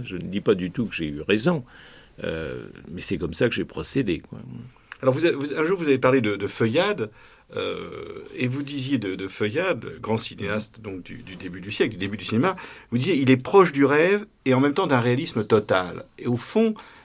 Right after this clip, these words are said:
Speaker 2: c'est un peu ce qu'on ressent quand on voit vos films. C'est-à-dire, il, euh, ce film, ces deux films, Smoking No Smoking, effectivement,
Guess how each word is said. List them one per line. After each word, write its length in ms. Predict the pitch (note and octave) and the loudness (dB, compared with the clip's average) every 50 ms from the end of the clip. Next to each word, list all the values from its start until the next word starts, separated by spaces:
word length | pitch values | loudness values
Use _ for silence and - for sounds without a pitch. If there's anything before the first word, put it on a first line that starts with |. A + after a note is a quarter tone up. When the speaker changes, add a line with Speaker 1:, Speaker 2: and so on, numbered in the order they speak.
| _ - | _ -8
Speaker 2:
c'est 240 | - - C3+ A2+ C3+ | -4 -4 0 2 2
un 80 | C3 | 2
peu 140 | B2+ - A3 | 2 0 -2
ce 80 | G#3 - | -2 0
qu'on 140 | - C#3 A#2+ | 2 2 4
ressent 400 | G#2 A#2+ A#2+ - - F3+ F#3 F#3+ | 4 4 4 4 2 2 0 2
quand 200 | - A#2+ A2+ A#2+ | 0 0 0 0
on 60 | A#2 | 2
voit 160 | A2 B2 B2 | 4 4 6
vos 140 | G#2+ A2 G2+ | 6 4 0
films. 340 | F#2 - - G#2 F#2+ F2 F2 | -2 -4 -6 -6 -6 -6 -2
C'est-à-dire, 240 | - A2+ A2+ C#3 C3 | 0 2 4 4 4
il, 200 | B2+ A2+ A2 - - | 4 0 -2 -2 -4
euh, 120 | A#2+ A#2 G#2+ | -4 -4 -4
ce 140 | A#2 - C3+ | -4 -4 -4
film, 340 | A#2+ - - D3 C3+ A#2 A2 | -4 -4 -4 -4 -2 -2 -2
ces 140 | G#2 - G#2+ | -2 -2 0
deux 140 | G2+ A2+ A2+ | 2 2 0
films, 200 | A2 - B2 G#2 | 2 0 -2 -2
Smoking 380 | - - G#2+ G2 - - G2+ G2 | -2 -2 -4 -4 -4 -4 -6 -6
No 80 | G2+ F#2+ | -6 -6
Smoking, 480 | - - F#2+ F#2+ - - G3+ A3 G3 - | -8 -8 -8 -8 -6 -4 -4 -4 -2 -2
effectivement, 680 | - A2 - A#2 A2 - - A2 G#2 A#2 A#2 A2+ G#2+ | -4 -2 -2 -4 -6 -6 -8 -4 0 0 2 2 0